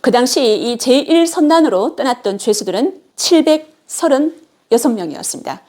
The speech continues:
이들의 항해 기간은 총 이백오십이 일간이었는데요. 이백오십이 일간의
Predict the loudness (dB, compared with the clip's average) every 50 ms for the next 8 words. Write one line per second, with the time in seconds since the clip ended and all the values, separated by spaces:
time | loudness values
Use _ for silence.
0 | _ _ _ _ 0 0 2 2 0 -2 -2 -2 -2 0 0 0 0 -2 -2 -2
1 | -2 -2 -2 -4 -4 -6 -6 -4 -2 -2 0 0 0 -2 -2 -2 0 2 2 2
2 | 2 0 -2 -2 0 0 0 -2 -4 -4 -6 -6 -6 -6 -6 -4 -2 0 0 0
3 | 0 0 -2 -2 -4 -6 -6 -6 -6 -6 -6 -8 -8 -6 -4 -4 -2 -2 -2 -4
4 | -8 -12 -16 -16 -14 -14 -14 -16 -18 -20 -20 -8 0 2 4 4 4 4 2 2
5 | 0 -2 -2 -4 -6 -4 -4 -2 -2 0 0 0 -2 -2 -2 -2 -2 -2 -2 -2
6 | -2 -2 0 -2 -2 -4 -6 -8 -6 -4 -2 0 0 0 0 -2 -2 -6